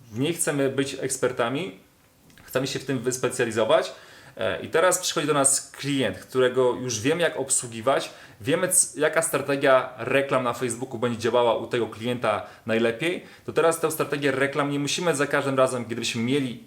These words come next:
inne nisze w swojej agencji, nie musimy za każdym razem zastanawiać się nad tym, czy co zadziała u tego klienta, co zadziała u tego i przez to tracimy czas, tylko po prostu te strategie duplikujemy u różnych naszych klientów, e, więc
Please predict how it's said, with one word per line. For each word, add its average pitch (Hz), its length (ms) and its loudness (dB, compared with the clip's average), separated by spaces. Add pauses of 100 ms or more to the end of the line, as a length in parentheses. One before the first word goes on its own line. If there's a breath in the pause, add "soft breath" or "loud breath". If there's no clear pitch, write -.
(140)
inne 151 320 -2
nisze 135 280 0
w - 60 -2
swojej 120 280 2
agencji, 113 320 -4
nie - 20 -4
musimy 156 280 -2
za 139 100 2
każdym 131 280 0
razem 123 240 2
zastanawiać 120 420 -2
się - 80 -4
nad 117 180 -4
tym, 110 200 -2 (520 loud breath)
czy 120 200 -6 (120)
co 151 160 0
zadziała 127 320 4
u 117 140 -6
tego 135 240 4
klienta, 120 340 -2
co 110 100 -6
zadziała 113 380 2
u 107 100 -4
tego 143 440 4
i - 20 -14
przez 135 180 -2
to 135 60 -6
tracimy 127 380 -2
czas, 160 360 0 (180 loud breath)
tylko 147 200 -4
po 139 80 -4
prostu 165 440 0 (280 loud breath)
te 190 220 6
strategie 147 520 -2
duplikujemy 135 640 0
u 127 320 2
różnych 131 320 0
naszych 131 360 -2
klientów, 147 640 -2 (720)
e, 107 340 -2
więc 131 500 -2